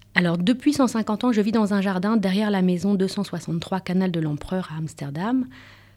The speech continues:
Bientôt peut-être les hommes m'abattront, aussi je veux raconter ce qui, au deux cent soixante-trois Canal de l'Empereur, il y a bien longtemps, s'est passé. C'est un passage qu'on trouve au début de votre album, et c'est le narrateur de votre album qui parle, un narrateur qui est un arbre, qui va raconter ce qu'il a vu.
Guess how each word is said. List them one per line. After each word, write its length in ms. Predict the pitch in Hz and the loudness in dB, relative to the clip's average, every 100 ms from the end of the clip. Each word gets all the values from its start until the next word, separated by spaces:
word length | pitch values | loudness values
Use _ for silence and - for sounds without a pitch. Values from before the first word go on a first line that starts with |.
| - 180 | -6 2
Bientôt 280 | 208 208 | 2 2
peut-être 400 | - 208 226 - | 0 -2 -2 -2
les 140 | 170 165 | -2 2
hommes 140 | 190 | 2
m'abattront, 640 | 190 175 165 - - 247 226 | 2 2 -2 -6 -4 -2 -2
aussi 220 | - 233 | -2 0
je 100 | 196 | 0
veux 120 | 165 | 0
raconter 580 | 165 180 180 165 233 262 | -2 -2 -2 -2 -4 -4
ce 160 | - 175 | -6 -6
qui, 300 | - 226 190 | -6 -6 -4
au 80 | |
deux 140 | 165 185 | -2 -2
cent 140 | 185 | -2
soixante-trois 560 | 175 165 156 151 - 196 | -6 -6 -6 -6 -6 -6
Canal 320 | - 185 208 | 0 2 2
de 80 | 180 | 0
l'Empereur, 400 | 160 143 208 185 | -2 -4 -4 -4
il 80 | 156 | -6
y 40 | |
a 40 | |
bien 160 | 151 185 | -2 0
longtemps, 360 | 190 175 202 208 | 0 0 -2 -4
s'est 180 | 202 | -4
passé. 340 | 180 165 - - - - - - - _ - | -6 -8 -10 -20 -20 -20 -20 -20 -20 _ -18
C'est 140 | - | -4
un 60 | 165 | -2
passage 340 | 190 220 208 | 0 0 0
qu'on 100 | 208 | 2
trouve 220 | 196 226 | 2 4
au 60 | 208 | 4
début 260 | 185 190 214 | 4 2 2
de 60 | |
votre 240 | 196 - 170 | 0 -4 -4
album, 400 | 165 196 285 254 | -2 0 4 4
et 40 | |
c'est 140 | - | 4
le 120 | 180 180 | 2 4
narrateur 440 | 208 214 208 233 | 4 0 -2 -2
de 80 | 196 | 0
votre 220 | 185 - | -2 -2
album 400 | 175 175 233 262 | -2 0 0 0
qui 120 | - | -2
parle, 300 | - 190 240 | -4 -2 0
un 80 | 160 | 0
narrateur 460 | 170 165 165 202 - | 0 -2 -4 -6 -6
qui 100 | 175 | -8
est 80 | |
un 180 | 135 143 | -4 -4
arbre, 360 | 175 254 165 135 - - - - | -2 -4 -6 -12 -14 -20 -20 -8
qui 80 | 185 | -4
va 80 | 170 | -2
raconter 340 | 180 202 220 | 0 0 0
ce 100 | - | -4
qu'il 160 | 202 165 | -4 -2
a 100 | 160 | -2
vu. 300 | 170 302 | 0 0